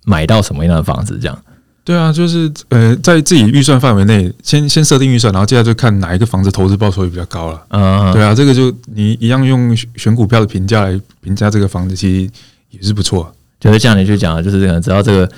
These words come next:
Speaker 1: 地点好，或者说是保值性比较高了，
Speaker 2: 对。
Speaker 1: 自然就可能会比较值得去持有这栋房子这样。
Speaker 2: 对，对，对，对，对。
Speaker 1: 就长期它房价上涨的机会可能会高一点这样。
Speaker 2: 因为房地产还是有很多机会的啦，就是我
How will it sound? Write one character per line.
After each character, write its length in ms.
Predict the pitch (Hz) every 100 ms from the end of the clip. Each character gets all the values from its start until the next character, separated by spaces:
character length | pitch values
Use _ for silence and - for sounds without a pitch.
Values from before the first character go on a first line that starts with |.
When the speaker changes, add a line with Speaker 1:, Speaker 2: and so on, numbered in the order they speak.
| - -
Speaker 1:
地 140 | 107
点 180 | 90 90
好， 220 | 95 76
或 160 | 98 92
者 60 |
说 120 | 92
是 260 | 92 95 92 - - -
保 160 | 80
值 140 | 78 87
性 160 | 101
比 40 | 76
较 140 | 82
高 220 | - 76
了， 100 | 78 -
Speaker 2:
对。 200 | 95 85
Speaker 1:
自 120 | 82
然 200 | 104 90
就 100 | 90
可 160 | 95 120
能 120 | 80
会 160 | 101 98
比 160 | -
较 140 | 85 110
值 320 | - 98 101
得 220 | 101 95
去 100 | 107
持 300 | 110 - 98
有 120 | 92
这 80 | 80
栋 160 | 87 90
房 140 | 78
子 60 | 95 92
这 60 |
样。 60 | 90
Speaker 2:
对， 140 | 80
对， 20 | 82
对， 180 | 87
对， 120 | 85 -
对。 100 | - -
Speaker 1:
就 300 | 98 92 92
长 260 | - 107
期 360 | 120 113 101 104
它 380 | - 113 104 - - _ _ _
房 200 | - 101
价 160 | 110 120
上 240 | 120 117
涨 160 | 87 73
的 60 | 80
机 180 | 98
会 140 | 95 90 -
可 160 | -
能 120 | 90 104
会 100 | 98
高 240 | 85 85
一 20 |
点 140 | 78 -
这 100 | -
样。 80 | - _ _ _ _ -
Speaker 2:
因 100 | 196
为 100 | 220 -
房 240 | - 139
地 80 | 190
产 140 | 190 107
还 100 | 107
是 100 | 170
有 60 |
很 120 | 117
多 200 | 87 95
机 220 | 95 107 104
会 200 | 107 85
的 160 | 82
啦， 80 | 80
就 120 | 113
是 100 | 120
我 160 | 120